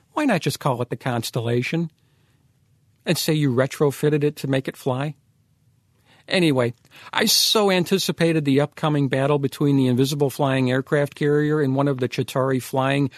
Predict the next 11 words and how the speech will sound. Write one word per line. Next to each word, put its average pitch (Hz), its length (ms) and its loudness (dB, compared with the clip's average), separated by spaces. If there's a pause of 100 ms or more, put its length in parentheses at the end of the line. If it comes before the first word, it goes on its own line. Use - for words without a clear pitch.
(120)
armored 135 380 2
snaky 135 640 -4
centipede 135 880 -2
ship - 480 -4
thingies. 156 560 -2 (520)
And 185 140 0
I 202 120 2
anticipated, 175 800 0 (220)
and 180 160 0
I 175 140 2
anticipated, 160 840 0